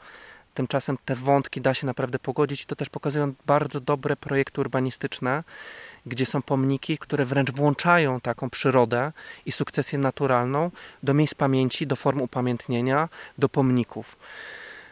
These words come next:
Całe szczęście to się zmienia. Przykładem jest, e, rewitalizacja Kopca Powstania Warszawskiego, gdzie powstanie pierwsza w Polsce ścieżka czwartej przyrody i pokazanie też, że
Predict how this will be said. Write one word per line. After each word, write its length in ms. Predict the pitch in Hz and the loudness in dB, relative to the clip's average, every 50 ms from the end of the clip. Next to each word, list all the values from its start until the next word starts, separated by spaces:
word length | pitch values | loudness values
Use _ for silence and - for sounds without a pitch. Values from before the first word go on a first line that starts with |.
| - - | -14 -4
Całe 240 | - 190 185 180 | 2 2 4 4
szczęście 300 | - - 170 151 - 151 | 2 0 -2 -2 -2 -4
to 100 | - - | -4 -4
się 120 | 131 - 131 | -4 -4 -2
zmienia. 300 | 127 131 127 113 113 107 | 0 2 2 2 2 0
Przykładem 520 | - - 123 - 139 131 117 123 123 123 | -2 -6 -6 -2 -2 -2 0 0 -2 -2
jest, 400 | 120 117 - - - _ - - | -2 -2 -4 -8 -12 _ -6 -2
e, 140 | 123 120 117 | 0 2 2
rewitalizacja 680 | 123 123 120 117 - 123 117 117 131 120 - - 123 | 2 0 -2 -2 -4 -4 -2 -2 -2 -4 -2 -4 -6
Kopca 300 | - - - - - 127 | -6 -6 -6 -6 -6 -8
Powstania 380 | - 120 - - - 123 123 120 | -6 -8 -8 -6 -4 -4 -2 -2
Warszawskiego, 840 | 123 120 120 - 127 113 - - - 139 135 131 127 131 123 120 | -2 -4 -4 -4 -6 -6 -6 -6 -4 -4 -2 -2 -2 -2 -2 -2
gdzie 160 | 113 - 135 | -4 -6 -6
powstanie 400 | - - 123 - - 147 123 120 | -6 -6 -8 -8 -4 -4 -4 -2
pierwsza 240 | - 135 123 - 127 | -2 -4 -4 -4 -4
w 40 | - | -4
Polsce 320 | - - 120 - - - | -4 -4 -6 -6 -6 -10
ścieżka 360 | - - - 131 117 - - 123 | -12 -8 -8 -8 -6 -4 -6 -8
czwartej 380 | - - 131 123 127 - 127 | -2 0 0 0 0 0 -4
przyrody 560 | - - - 131 123 123 117 120 135 151 170 180 - - - - - - - - - | -4 -2 0 2 4 4 4 4 2 0 0 -2 -6 -12 -14 -12 -12 -14 -14 -6 -4
i 120 | 139 135 | -2 -2
pokazanie 720 | - - - 151 - - 165 139 131 151 147 151 147 147 139 | -2 0 0 0 2 2 2 4 4 4 4 4 2 0 -2
też, 200 | - 143 135 - | -4 -4 -6 -4
że 320 | - - 143 139 135 131 | -6 -4 -4 -2 -2 -4